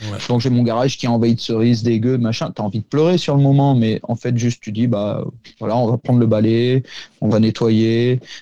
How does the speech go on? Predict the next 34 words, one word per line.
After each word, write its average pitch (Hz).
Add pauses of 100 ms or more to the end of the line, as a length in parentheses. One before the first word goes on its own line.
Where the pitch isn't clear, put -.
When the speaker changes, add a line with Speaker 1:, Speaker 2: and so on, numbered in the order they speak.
Speaker 2:
faire 110
cinq 123
minutes 123
après 127
cinq 117
minutes, 117
et -
puis 107
quand 113
j'aurai 107
fini, 110
je 110
serai -
content. » 123
Et -
puis, - (440)
voilà. 98
Il 113
faut 170
avoir 185
c-, - (100)
cette -
capacité-là, 135
quand 117
même, 101
quoi. 104
Speaker 1:
Ouais. 101 (400)
Ouais, 110
c'est 110
clair. 98
Il 98
faut 113
être, 113
euh, 107